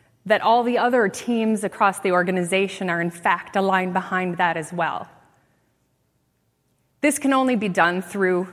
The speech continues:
an operational system of record, a system of record that captures all of the work and provides that visibility and transparency into the process. An operational system of record must start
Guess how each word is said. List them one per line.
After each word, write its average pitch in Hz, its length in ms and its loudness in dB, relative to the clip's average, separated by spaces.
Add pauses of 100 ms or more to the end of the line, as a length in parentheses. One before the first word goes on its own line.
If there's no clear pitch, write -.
(380)
an 214 80 0
operational 208 840 -2
system 170 420 -8
of 156 160 -8
record, 151 340 -6
a 180 40 -8
system 240 420 -2
of 202 140 -6
record 175 500 -2
that - 140 -6
captures 190 720 -6 (400)
all 240 220 4
of 214 100 -4
the 208 80 2
work 180 360 -2
and 190 120 -4
provides 208 600 2
that 185 160 0
visibility 170 800 -4
and 165 260 -8 (220)
transparency 170 880 -8
into 165 180 -8
the 170 80 -10
process. - 680 -8 (1700)
An 226 100 4
operational 269 540 2
system 226 360 -2
of 196 120 -4
record 202 440 0 (480)
must 233 560 2 (180)
start 190 540 2